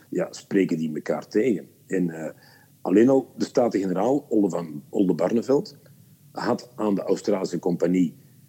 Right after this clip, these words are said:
dus eigenlijk de mogelijkheid gegeven van, "Ja, ga maar een nieuwe zeeweg zoeken." Ehm,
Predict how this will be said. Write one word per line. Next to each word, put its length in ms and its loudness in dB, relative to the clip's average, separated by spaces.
dus 180 -6
eigenlijk 300 0
de 100 0
mogelijkheid 520 2
gegeven 280 2
van, 120 -6
"Ja, 340 -2
ga 180 -4
maar 120 0
een 80 -4
nieuwe 240 -2
zeeweg 420 0
zoeken." 400 -4
Ehm, 600 -2